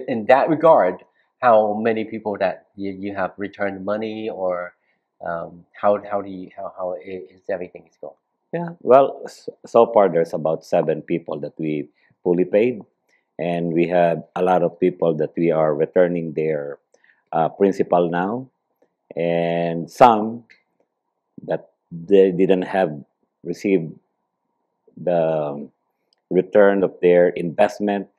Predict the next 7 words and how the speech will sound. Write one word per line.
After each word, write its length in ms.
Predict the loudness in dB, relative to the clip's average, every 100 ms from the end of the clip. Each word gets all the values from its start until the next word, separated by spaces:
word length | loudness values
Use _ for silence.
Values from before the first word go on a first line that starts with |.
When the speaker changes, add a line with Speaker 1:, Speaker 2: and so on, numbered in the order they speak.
| _ _ _
Speaker 2:
We 140 | 4 6
are 160 | 4
now 200 | 2 2
working 480 | 4 4 2 -2 -6
on 400 | -6 -6 -8 -12 -16 _ _ _ _ _ _ _ _ _ _ _ _ _ _ -8 0
giving 300 | 2 2 2
them 340 | -2 -4